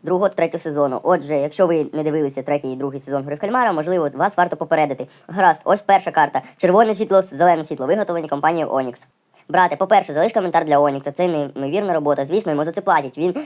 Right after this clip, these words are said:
робить це не безкоштовно. Чудова робота. Тут правила прості. Отже, коли розпилюю зелений спрей, це означає, що людям дозволено рухатися. А коли роблю червоний спрей, вони мають зупинитися. Усі, хто продовжуватиме рухатися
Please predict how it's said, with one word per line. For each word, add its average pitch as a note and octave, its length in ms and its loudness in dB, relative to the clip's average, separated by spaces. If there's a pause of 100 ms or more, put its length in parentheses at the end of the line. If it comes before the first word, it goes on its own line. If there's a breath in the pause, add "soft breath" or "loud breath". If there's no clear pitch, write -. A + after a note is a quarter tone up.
(140)
робить D3 300 2
це C#3+ 80 -4
не D#3 100 -2
безкоштовно. F3+ 520 0
Чудова F#3+ 360 2
робота. E3 380 2
Тут F3+ 280 -2 (300 loud breath)
правила F3 300 6
прості. D3+ 460 -6
Отже, D#3 240 2
коли D#3+ 160 4
розпилюю D3+ 420 0
зелений F#3 300 2
спрей, D3+ 420 -2
це E3 100 0
означає, E3+ 320 2
що E3+ 120 -4
людям E3+ 220 0
дозволено E3 400 2
рухатися. D3+ 420 -4
А - 40 -2
коли D#3 180 2
роблю D3+ 280 -2 (240 loud breath)
червоний G#3 400 2
спрей, A3 320 0 (100)
вони E3 240 2
мають F3+ 220 2
зупинитися. D#3 420 -4
Усі, G3 220 -4
хто - 220 0
продовжуватиме D#3+ 560 0
рухатися D3+ 340 -4